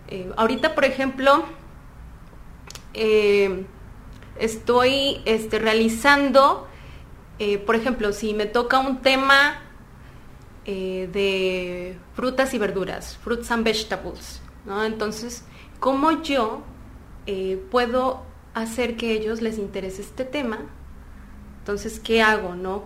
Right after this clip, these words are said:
¿Qué, qué animaciones puedo meter en mi, en mis diapositivas? Bueno, entonces, gracias a eso,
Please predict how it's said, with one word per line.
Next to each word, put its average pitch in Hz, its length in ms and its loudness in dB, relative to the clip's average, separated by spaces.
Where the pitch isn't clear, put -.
¿Qué, 214 260 0
qué 226 100 -2
animaciones 240 720 -2
puedo 208 260 -4
meter 190 340 -8
en 190 200 -10
mi, 185 220 -8
en 185 180 -10
mis 185 160 -8
diapositivas? - 880 -10
Bueno, 180 200 -4
entonces, 202 600 0
gracias 220 500 8
a 311 140 12
eso, 311 300 4